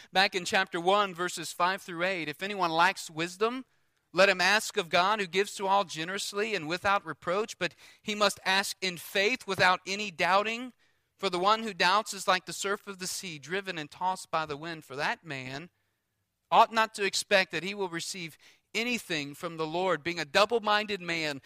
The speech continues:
unstable in all his ways."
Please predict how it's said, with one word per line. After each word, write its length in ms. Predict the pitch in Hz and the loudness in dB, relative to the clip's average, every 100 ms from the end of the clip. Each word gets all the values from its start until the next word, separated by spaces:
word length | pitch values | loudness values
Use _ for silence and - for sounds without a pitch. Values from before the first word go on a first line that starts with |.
| - - | -20 -8
unstable 760 | 185 220 233 - 220 214 185 180 | -4 -2 -2 0 2 2 0 0
in 100 | 170 | 2
all 260 | 170 196 196 | 4 4 0
his 320 | 196 180 160 | -4 -8 -6
ways." 800 | 156 151 143 127 123 - - | -2 0 -2 -6 -12 -12 -14